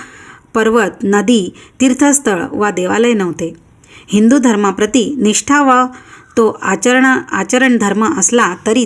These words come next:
त्याचबरोबर अन्य धर्मियांची श्रद्धास्थाने, त्यांची वेतन व जागा यात त्यांनी कधी दुजाभाव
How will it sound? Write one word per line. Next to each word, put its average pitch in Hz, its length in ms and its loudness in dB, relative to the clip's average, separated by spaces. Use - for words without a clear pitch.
त्याचबरोबर 226 600 0
अन्य 262 240 4
धर्मियांची 196 760 0
श्रद्धास्थाने, 220 760 0
त्यांची 202 320 -2
वेतन 190 460 -2
व 214 180 0
जागा 190 500 0
यात 262 180 2
त्यांनी 208 500 -2
कधी 233 260 2
दुजाभाव 202 640 0